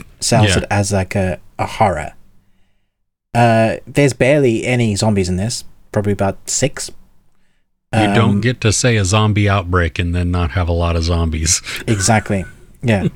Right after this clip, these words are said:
Speaker 1: <laughs>
Speaker 2: Um, and the makeup, the, the practical effects in the, were different. They're, like, big boils and stuff, like, like, look
Speaker 1: Hmm.
Speaker 2: gross. And I, I thought, yeah, fair enough. Um, the action with the militia is fine.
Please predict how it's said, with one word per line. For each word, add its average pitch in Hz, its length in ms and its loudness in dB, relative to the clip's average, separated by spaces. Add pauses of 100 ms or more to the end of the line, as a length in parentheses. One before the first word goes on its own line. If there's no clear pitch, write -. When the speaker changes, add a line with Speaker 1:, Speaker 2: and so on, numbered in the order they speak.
Speaker 1:
<laughs> - 580 -10
Speaker 2:
Um, 110 500 2 (480)
and 269 180 2
the 190 40 4
makeup, 170 400 4 (160)
the, 156 200 0
the 147 120 0
practical 143 400 0
effects 127 300 0
in 127 60 0 (320)
the, 147 140 -8
were 147 380 2
different. 117 420 -2
They're, 113 140 0
like, 104 280 -2
big 98 260 -2
boils 104 540 2
and 92 280 -6
stuff, - 440 -6
like, 90 140 -6
like, - 200 -8
look 98 200 -8
Speaker 1:
Hmm. 262 140 0
Speaker 2:
gross. 90 200 -4
And 92 120 -6
I, 117 160 -8 (360)
I 311 60 -2
thought, 190 320 0
yeah, 117 180 2
fair 143 240 2
enough. 104 360 -2 (840)
Um, 120 640 4 (380)
the 117 240 0
action 123 560 0
with 117 140 -6
the 113 80 4
militia 110 760 2
is 104 840 -4 (160)
fine. 151 1040 0